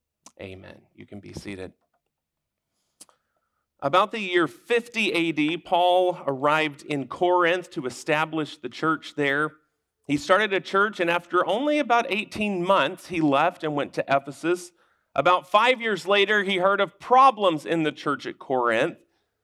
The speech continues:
So he wrote this letter addressing the problems that were have-, they were dealing with there. And to give some instructions, he dealt with problems of divisions,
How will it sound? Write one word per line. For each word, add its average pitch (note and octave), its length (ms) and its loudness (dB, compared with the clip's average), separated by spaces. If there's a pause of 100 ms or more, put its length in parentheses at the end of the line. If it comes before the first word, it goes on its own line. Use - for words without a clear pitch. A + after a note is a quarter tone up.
(240)
So F3 480 2
he F3 180 -6
wrote F3+ 360 2 (520)
this D#3 280 -4
letter E3+ 480 2
addressing E3 920 -2 (540)
the B2+ 140 -6
problems B2+ 1040 -2 (840)
that C#3+ 160 2
were D3 140 -2
have-, D3 420 -2
they D3+ 100 2
were C3+ 440 -4 (200)
dealing E3 380 -2
with A2+ 240 -2
there. A#2+ 240 0
And F#3+ 140 -2
to E3 80 0
give E3+ 180 -2
some E3+ 160 -4
instructions, D#3+ 760 -2
he C#3 120 -2
dealt D3 300 0
with C#3+ 180 -8
problems D#3 560 0
of A#2+ 220 0
divisions, D3+ 840 -2